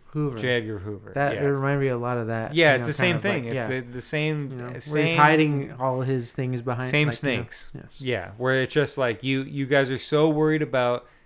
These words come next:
Speaker 2: what everyone else is doing, but you don't want anyone to know about your personal lives 'cause you guys are doing really terrible stuff.
Speaker 1: Yeah.
Speaker 2: Or at least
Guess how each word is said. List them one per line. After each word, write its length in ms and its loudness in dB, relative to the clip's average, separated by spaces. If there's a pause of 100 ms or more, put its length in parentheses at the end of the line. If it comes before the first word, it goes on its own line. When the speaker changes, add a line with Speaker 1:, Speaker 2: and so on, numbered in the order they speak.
(140)
Speaker 2:
what 100 2
everyone 240 2
else 200 0
is 40 -12
doing, 240 -2
but 220 0
you 80 -2
don't 120 0
want 160 0
anyone 280 -2
to 40 -4
know 120 2
about 180 2
your 100 -2
personal 380 0
lives 200 -4
'cause 220 -6
you 100 -2
guys 220 2
are 80 -2
doing 360 -4
really 360 -2
terrible 460 -2
stuff. 320 -8
Speaker 1:
Yeah. 260 -4
Speaker 2:
Or 140 4
at 60 4
least 360 0